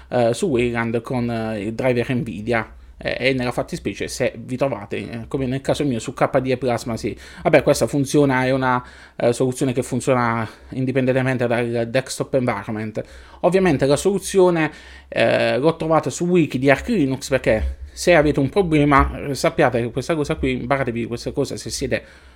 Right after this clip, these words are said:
utenti novizi del mondo Linux, il novantanove per cento dei problemi, eh,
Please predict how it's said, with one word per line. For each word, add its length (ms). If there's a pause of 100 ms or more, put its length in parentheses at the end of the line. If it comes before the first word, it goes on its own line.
utenti 460
novizi 380
del 80
mondo 260
Linux, 380 (580)
il 160
novantanove 520
per 160
cento 320
dei 100
problemi, 480
eh, 500